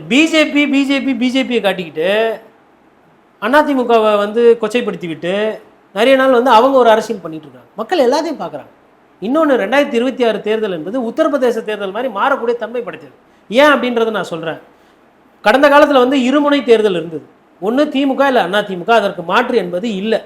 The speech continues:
முப்பது, முப்பத்தஞ்சு வருஷ அரசியல்ல இதுதான் நடந்தது. எம் ஜி ஆர் மறைவுக்கு பின்னாடி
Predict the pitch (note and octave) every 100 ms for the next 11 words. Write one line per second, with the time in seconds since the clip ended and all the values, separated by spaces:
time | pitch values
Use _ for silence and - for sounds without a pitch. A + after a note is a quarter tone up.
0 | - _ - G#3 C#4 C4+ A#3+ A#3+ A#3 A3
1 | G#3 G3+ G#3 G3 B3+ B3 C4 G#3 C4+ A3+
2 | G#3+ B3 A#3 G3 G#3 E3 - _ _ -
3 | F3+ A3+ C4 A3+ A3 C4+ C4 G3 G#3+ A#3